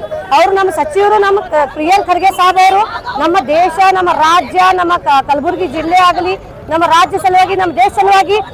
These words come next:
ಒಂದು ಒಳ್ಳೆ ಸಂದೇಶವನ್ನು ಕಳಿಸಂತ ಒಂದು ಮಾನವತೆ ಇಟ್ಕೊಂಡ ಒಂದು ಮನುಷ್ಯ ಆಗಿದ್ದಾರೆ. ಅವರಿಗೆ ಈ ತರ ಮಾತಾಡೋದು,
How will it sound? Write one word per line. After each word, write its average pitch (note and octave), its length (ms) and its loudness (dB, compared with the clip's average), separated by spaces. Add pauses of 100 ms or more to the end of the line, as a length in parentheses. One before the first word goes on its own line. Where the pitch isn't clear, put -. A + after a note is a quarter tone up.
(160)
ಒಂದು F4 140 0
ಒಳ್ಳೆ F#4+ 320 2
ಸಂದೇಶವನ್ನು G4 500 -2
ಕಳಿಸಂತ F4 460 0 (360)
ಒಂದು E4 220 0 (380)
ಮಾನವತೆ G4 480 2
ಇಟ್ಕೊಂಡ F#4+ 440 0
ಒಂದು F#4+ 220 2
ಮನುಷ್ಯ E4+ 280 -2
ಆಗಿದ್ದಾರೆ. E4 680 0 (240)
ಅವರಿಗೆ A4 420 4 (140)
ಈ A#4 40 2
ತರ G4 240 2
ಮಾತಾಡೋದು, F#4+ 600 2